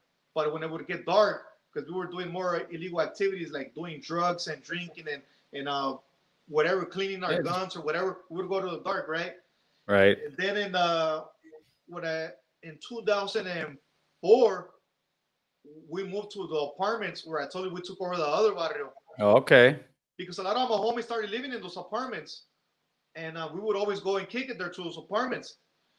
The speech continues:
Speaker 1: So we would be kicking in the, in the parking lots. But there was a little barrio there. There was a little barrio there before.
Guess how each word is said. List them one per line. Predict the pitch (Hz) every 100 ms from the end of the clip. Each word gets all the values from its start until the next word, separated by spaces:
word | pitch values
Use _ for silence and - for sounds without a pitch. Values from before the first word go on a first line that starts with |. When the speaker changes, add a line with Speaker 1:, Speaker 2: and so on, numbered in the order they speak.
| _ _ _
Speaker 1:
So | -
we | 165 190
would | 208 196
be |
kicking | - 220 220 202
in | 180
the, | 185 180
in | 175
the | 151
parking | 196 254 254 196
lots. | 165 160 - - - _ - - _ -
But | 156
there | 214
was | 262
a | 214
little | 196 254 180
barrio | 175 269 240
there. | 180 156
There | 185
was | 208
a |
little | 185 214
barrio | 190 202 226
there | 220 220
before. | 196 185 214 240 240